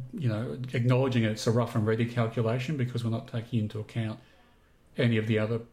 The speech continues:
profit and loss items, like depreciation and how often we have to turn over the cappuccino machine and things like that, but a rough and ready calculation of how long will it take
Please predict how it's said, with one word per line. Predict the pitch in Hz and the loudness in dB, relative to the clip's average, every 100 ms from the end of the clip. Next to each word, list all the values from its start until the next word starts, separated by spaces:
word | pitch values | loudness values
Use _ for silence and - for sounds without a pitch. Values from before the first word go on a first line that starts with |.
| _ _ _ _ | _ _ _ _
profit | - 123 127 | -2 -2 0
and | 113 | 2
loss | 117 123 | 2 2
items, | 117 123 190 208 - - - - - - | 2 0 -2 -6 -12 -20 -20 -20 -20 -4
like | 113 101 - | 0 0 -2
depreciation | 120 - 107 - 110 107 107 117 | -6 0 0 2 2 2 0 0
and | 104 | 0
how | 110 107 | 0 -2
often | - | -2
we | 110 | -4
have | 104 | -4
to | - | -8
turn | - 117 107 | -2 0 2
over | 104 104 | 2 2
the | 101 104 - _ _ - | -2 -4 -10 _ _ -14
cappuccino | - 127 123 110 107 104 | -8 -4 0 0 2 0
machine | 107 - 110 | 0 2 2
and | 104 | 2
things | 113 107 | 2 2
like | 104 104 | 0 2
that, | 131 113 - - - - - | 2 0 -4 -20 -20 -10 -2
but | 117 | 2
a | |
rough | 127 117 | 2 2
and | 120 | 2
ready | 110 107 | 2 0
calculation | 117 104 - 107 101 - 110 | 0 -2 2 0 2 0 2
of | 101 98 | 2 0
how | 113 110 | 0 2
long | 107 | 0
will | 104 - | 0 -4
it | |
take | - 110 | -4 -6